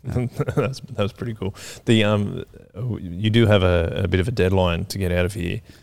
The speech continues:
Speaker 2: so I think we might have to get you back for a part two, to, 'cause, like, you just mentioned church planting, but there's a whole
Speaker 1: Yeah. Yeah.
Speaker 2: realm of doing church planting and stuff like that to hear about from your story.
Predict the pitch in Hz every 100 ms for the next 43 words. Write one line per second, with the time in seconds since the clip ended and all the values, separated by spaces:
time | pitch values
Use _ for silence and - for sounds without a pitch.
0 | _ _ - - 87 87 95 104 98 107
1 | 87 85 104 - - 101 - - 85 85
2 | 87 - 98 87 90 120 - _ - 92
3 | 90 92 95 98 98 95 - 92 92 90
4 | 87 82 - 85 80 80 82 85 82 85
5 | 90 85 - - _ 98 95 104 - -
6 | 85 87 82 78 - _ _ _ _ -
7 | 95 90 82 87 85 - 87 80 80 -
8 | 85 85 80 - - 82 82 78 82 80
9 | 87 85 - 95 80 87